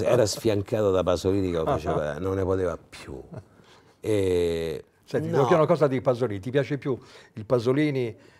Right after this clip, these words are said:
Speaker 2: il Pasolini cineasta del Decameron o quello del Salo Sad? Quale ti è piaciuto di più?
Speaker 1: No, quello, quello... Beh, a me piace il
Speaker 2: Quel,
Speaker 1: Pasolini in bianco e nero, quello di Mamma
Speaker 2: quello di
Speaker 1: Roma,
Speaker 2: Mamma Roma,
Speaker 1: di
Speaker 2: la Cattone,
Speaker 1: Accattone,
Speaker 2: sì.
Speaker 1: eh, di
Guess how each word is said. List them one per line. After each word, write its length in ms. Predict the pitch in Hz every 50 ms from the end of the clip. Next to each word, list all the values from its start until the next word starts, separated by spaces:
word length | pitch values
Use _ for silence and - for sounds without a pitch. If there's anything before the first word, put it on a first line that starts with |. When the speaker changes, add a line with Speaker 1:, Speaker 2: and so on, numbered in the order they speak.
| _ _
Speaker 2:
il 160 | _ - 107 101
Pasolini 420 | - 117 113 107 123 127 139 127
cineasta 720 | 98 - - 120 113 117 117 120 117 113 - - - 117 107
del 480 | 98 98 107 107 107 107 104 104 104 104 98
Decameron 760 | 104 104 - - 127 123 120 117 113 117 113 110 127 127 120
o 120 | 110 104 101
quello 440 | - 117 117 110 107 107 107 104
del 180 | 98 98 104 95
Salo 260 | - - 110 101 101
Sad? 440 | 101 - - 101 95 95 92 92 95 101 _ _ _
Quale 180 | - 120 110
ti 80 | - 120
è 20 |
piaciuto 280 | - 104 92 98 87 95
di 80 | 87
più? 120 | 87 - 95 90 _ _ _ _
Speaker 1:
No, 260 | - - - - _ _
quello, 540 | - 60 62 62 60 62 55 50 50 - _
quello... 480 | - - 71 67 65 60 58 57 53 - _ _ _ _ _ _ _ _ _ _
Beh, 140 | - 76 -
a 60 | - 92
me 140 | 113 135
piace 300 | 120 - 110 92 85 -
il 60 | 87 85
Speaker 2:
Quel, 120 | 85 -
Speaker 1:
Pasolini 440 | - 98 98 85 - 107 113 117 113
in 100 | 110 104
bianco 260 | 107 101 87 - -
e 40 | 92
nero, 460 | 87 82 80 76 73 71 73 55 - _ _ _ _ _ _ _
quello 220 | - - 82 82 80
di 120 | 82 82
Mamma 320 | 78 80 80 82 85 87
Speaker 2:
quello 100 | 98 113
di 40 | 117 123 123
Speaker 1:
Roma, 80 | 117
Speaker 2:
Mamma 120 | 113 110 107
Roma, 180 | 117 123 113 101
Speaker 1:
di 40 | 90
Speaker 2:
la 60 | 95 -
Cattone, 500 | 101 92 - - - 123 - 131 127 127
Speaker 1:
Accattone, 320 | 123 117 113 107 101 95 _ _ _ _ _ _ _ _
Speaker 2:
sì. 60 | -
Speaker 1:
eh, 360 | 95 98 95 92 90 90 87
di 1400 | 85 92 92 90 90 87 87 87 85 85 85 85 85 85 85 82 82 82 82 82 82 82 80 82 82 82 82 82